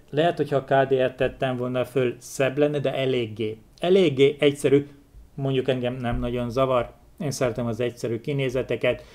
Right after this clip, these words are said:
Oké, appok és a beállítások, milyen beállításokat kapunk? Az elején kapunk, mármint legfelül egy-két beállítási lehetőséget,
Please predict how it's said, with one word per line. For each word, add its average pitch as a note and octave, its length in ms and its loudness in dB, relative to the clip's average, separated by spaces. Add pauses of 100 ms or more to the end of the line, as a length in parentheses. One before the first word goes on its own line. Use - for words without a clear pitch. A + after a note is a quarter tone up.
(240)
Oké, C#3 600 4
appok G3+ 520 4
és C3+ 300 6
a B2+ 180 2
beállítások, C#3 880 2 (140)
milyen F3 280 -2
beállításokat C#3+ 960 0
kapunk? D#3 400 -2 (440)
Az D3 140 6
elején F3 420 4
kapunk, E3 520 4
mármint C3 420 -4
legfelül D3 720 2 (200)
egy-két C3 480 0
beállítási C#3 800 0
lehetőséget, D3 840 2